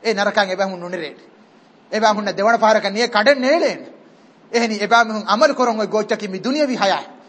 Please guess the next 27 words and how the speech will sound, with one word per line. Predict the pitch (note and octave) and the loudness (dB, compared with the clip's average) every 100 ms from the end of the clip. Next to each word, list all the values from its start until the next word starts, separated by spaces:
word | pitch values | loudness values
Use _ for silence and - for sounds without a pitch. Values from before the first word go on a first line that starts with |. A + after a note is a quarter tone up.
| - _ _ _ _ | -20 _ _ _ _
මිහයාත | D#3+ G#3+ C#4+ D#4+ D4 A3+ | -8 0 4 4 4 0
දෙවන | G3+ C4+ E4 | 0 2 4
පාර | D4 D4 C4 | 6 6 4
කිතම් | A#3+ A#3+ E4+ D#4+ | 0 4 4 4
දුආ | A#3+ C4+ | 4 4
කුරි | - B3 | 4 -2
කම | A#3+ A#3+ | -2 -2
සබෑම | A3 A3+ A3 | 0 0 2
අල්ලාහ් | G#3+ G#3+ | 2 2
ගේ | F#3+ G3 | 0 -4
නුගෙන් | G3+ G3 | -2 0
දවාන. | F3+ D3 - - - - - _ _ _ - _ _ - | 0 0 -8 -20 -20 -20 -20 _ _ _ -20 _ _ -2
ඒ | A3 | 0
දු | G#3 | 2
අල්ලාහ් | G3+ G#3+ G#3+ | 2 0 -2
සුබ්හානහු | G3+ G#3+ G#3 | 2 4 4
වතාලා | G3 G#3+ G#3+ G3 | 2 4 4 4
එබෑමුන් | G3 G3+ G3+ F#3+ | 4 2 2 -4
මිගොත | F3 A3 D4+ C#4+ | -6 2 2 2
දෙන්නවමු | F#3+ G#3+ G#3 F#3+ F3 | -2 -2 -2 -4 -6
වහි | - A3+ | -2 -2
කුර්බාන | G#3+ G3+ G3 F#3 | 0 0 2 0
මිපදයි. | F3 E3+ C3+ - - - _ _ _ _ | -2 -4 -4 -10 -20 -20 _ _ _ _
ඉඛ්සව් | A3+ A3+ - A#3+ A3 F#3+ | -2 -2 0 2 4 0
ෆීහා | A3 G#3 G#3 | -4 2 4
වලා | G3+ G3 F#3+ | 4 2 2
තුකල්ලිමූන්. | G3+ B3 C4 A#3 G3 | 2 2 2 0 -2